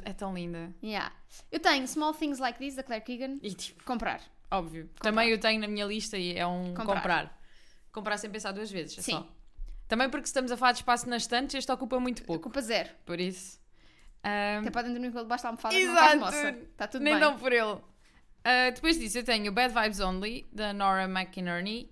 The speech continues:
Speaker 1: e é, pá, é um cagar. É um cagar.
Speaker 2: Ok.
Speaker 1: Tipo, não, vais a ver e não, foi giro de ouvir, mas
Speaker 2: Mais
Speaker 1: não
Speaker 2: nada.
Speaker 1: acrescentou nada. Foi giro naquela altura, fez sentido naquela altura, hoje em dia era tipo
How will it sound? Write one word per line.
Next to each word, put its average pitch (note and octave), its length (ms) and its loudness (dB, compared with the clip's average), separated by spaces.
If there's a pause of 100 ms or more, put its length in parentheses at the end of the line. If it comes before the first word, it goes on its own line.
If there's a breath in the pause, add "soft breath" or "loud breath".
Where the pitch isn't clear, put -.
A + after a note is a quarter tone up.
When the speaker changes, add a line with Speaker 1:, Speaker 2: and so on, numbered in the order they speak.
(100)
Speaker 1:
e G3+ 120 -6
é, F#3 300 -2 (100)
pá, - 360 0 (720)
é G3+ 80 -8
um A3+ 40 -4
cagar. G3+ 320 -6 (300)
É - 60 -14
um - 20 -8
cagar. - 220 -4
Speaker 2:
Ok. A3 280 0 (380 soft breath)
Speaker 1:
Tipo, E3+ 260 -12
não, F3 540 -4
vais G3 220 -2
a F#3+ 40 -4
ver F#3 160 -2
e F3+ 120 -4
não, F3+ 240 -10
foi B3 160 2
giro B3 240 0
de B3 60 2
ouvir, A#3+ 380 0
mas A3 480 -8 (1000)
Speaker 2:
Mais A3+ 180 -4
Speaker 1:
não G3+ 60 2
Speaker 2:
nada. E3+ 160 0
Speaker 1:
acrescentou F#3 320 -4
nada. D#3 220 -2
Foi C#4+ 140 2
giro D#4 140 0
naquela C#4+ 200 4
altura, C4+ 180 -2
fez - 160 -8
sentido A#3+ 220 -10
naquela A#3 260 -2
altura, A#3 360 -2
hoje G#3 180 -6
em G3+ 80 -8
dia G3 200 -4
era F#3+ 140 -6
tipo F3+ 240 -10